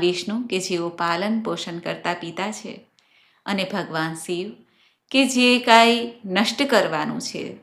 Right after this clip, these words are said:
સફાઈ કરવાનું છે, તે કાર્ય સંભાળે છે. આમ ત્રિદેવની પૂજા આજે થાય છે પરમપિતા ગુરુદેવ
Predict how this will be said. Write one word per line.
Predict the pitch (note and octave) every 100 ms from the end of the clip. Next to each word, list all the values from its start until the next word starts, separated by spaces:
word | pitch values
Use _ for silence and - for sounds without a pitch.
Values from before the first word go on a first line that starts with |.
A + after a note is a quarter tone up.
| -
સફાઈ | - F#3 G#3 C#4 C#4
કરવાનું | D#3 D3+ D3 D#3+
છે, | E3 E3+ D#3+
તે | F#3+ G#3
કાર્ય | F#3 D#3 D#3+
સંભાળે | E3 E3 D#3+ F3 D#3+ F3
છે. | - - - _ _ _ _ _ _ _
આમ | F3+ F#3 G#3
ત્રિદેવની | G3 F3+ F3+ A3 C4 G#3 E3+
પૂજા | - F3 E3 D#3+
આજે | D#3+ F3
થાય | D#3+ F3+ E3+ F3
છે | - A3+ A#3+ - - _ _ _ _ _ -
પરમપિતા | A3 A#3 A#3 A3+ G#3 G3+ F#3+ G3+ G#3 A3 F3
ગુરુદેવ | F#3 F3+ F#3 F3+ F#3